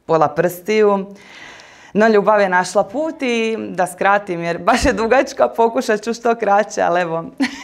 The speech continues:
<laughs> Hvala ti, Isuse, teško je, teško je uklopit Duha Božjeg u neku formu.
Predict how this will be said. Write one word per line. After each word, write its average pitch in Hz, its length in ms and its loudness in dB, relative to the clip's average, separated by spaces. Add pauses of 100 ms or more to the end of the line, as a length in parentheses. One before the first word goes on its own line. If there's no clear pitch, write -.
(480)
<laughs> - 880 -8
Hvala 170 240 -2
ti, 175 120 -8
Isuse, 170 300 -10
teško 156 420 -8
je, 170 140 -4
teško 156 300 -4
je 165 80 0
uklopit 151 560 -4
Duha 147 260 -4
Božjeg 147 360 -4
u 151 60 -4
neku 156 220 -6
formu. 151 580 0